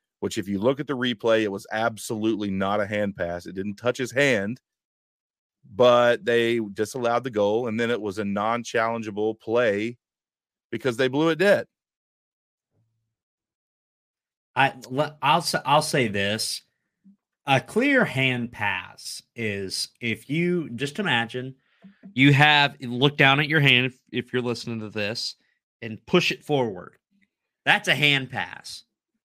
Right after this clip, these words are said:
Speaker 2: It didn't hit off of his hand. His hand moved a little bit, even though, like, it didn't even hit his hand. And they call it a hand pass, and you cannot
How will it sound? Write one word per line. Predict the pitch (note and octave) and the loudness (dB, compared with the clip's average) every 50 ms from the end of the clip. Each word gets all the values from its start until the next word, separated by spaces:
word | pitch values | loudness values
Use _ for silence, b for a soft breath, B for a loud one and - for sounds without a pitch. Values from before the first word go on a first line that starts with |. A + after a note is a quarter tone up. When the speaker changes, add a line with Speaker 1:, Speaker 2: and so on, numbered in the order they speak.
| _ _ _ _ _ _ - | _ _ _ _ _ _ -4
Speaker 2:
It | C3 C#3 D3 C3 | -2 -2 -2 0
didn't | A#2 D#3 G3 F#3+ A3 F#3+ | 2 2 2 2 0 0
hit | D#3+ F3+ F#3 | 2 2 4
off | F#3 F3+ F3 E3+ - | 4 2 0 -2 -4
of | D#3+ C#3 B2 | -8 -8 -6
his | C3+ A#2+ - | -6 -6 -6
hand. | - - A3 A#3+ B3 A3 D#3 B2 A2+ A2+ A2 A2+ A#2+ _ _ _ _ _ _ - | -6 -6 -4 -2 -2 -2 -2 -2 -4 -6 -8 -12 -14 _ _ _ _ _ _ -2
His | E3 E3 C#3 - - _ _ _ _ - | -2 0 0 -2 -8 _ _ _ _ -4
hand | C#3 F3 G3+ G#3 F#3+ F3+ | -2 0 0 2 2 4
moved | F3+ F#3 E3+ C#3+ | 4 2 2 2
a | D3+ | -2
little | C#3+ F#3 A#3+ D4 B3 | -2 -2 -2 -2 -2
bit, | C#3+ D3 C#3 D3 - | 0 0 0 0 -2
even | D#3+ F3+ G3 F3 F#3 E3+ D#3+ | -2 -6 -2 -2 0 0 2
though, | D#3 D#3+ E3 D#3 | 4 2 2 2
like, | D3+ D3+ C#3 C3+ - - | 2 0 0 0 -2 -4
it | C3+ B2+ A2 | -4 -4 0
didn't | B2 D3 D3+ D#3 | 0 -2 -2 -2
even | D3 C3 A#2 | -6 -6 -8
hit | A2 - - A3 D4+ F4+ | -8 -6 -6 -6 -4 -6
his | G#3+ - - | -8 -10 -10
hand. | B2+ A2+ G2+ F2 E2+ F#2 G2 A#2+ C3+ _ _ _ _ _ _ _ _ _ - | -10 -12 -12 -12 -14 -16 -16 -16 -18 _ _ _ _ _ _ _ _ _ -10
And | D3+ D#3+ | -6 -6
they | D#3+ | -4
call | D#3 E3+ E3+ | 0 2 2
it | D#3+ | 2
a | D3 | 2
hand | C#3 D3+ D3+ C#3+ | 0 -2 -4 -2
pass, | C#3+ C3+ B2+ B2 - | -2 0 0 0 -2
and | - C3 C3+ B2+ B2 B2 A#2 - | -6 -4 -4 -2 -2 -4 -6 -8
you | A2+ A#2 A#2+ B2 B2 | -8 -6 -6 -6 -6
cannot | B2 C#3+ B2+ B2+ B2 B2 A#2+ | -4 -2 0 0 2 2 0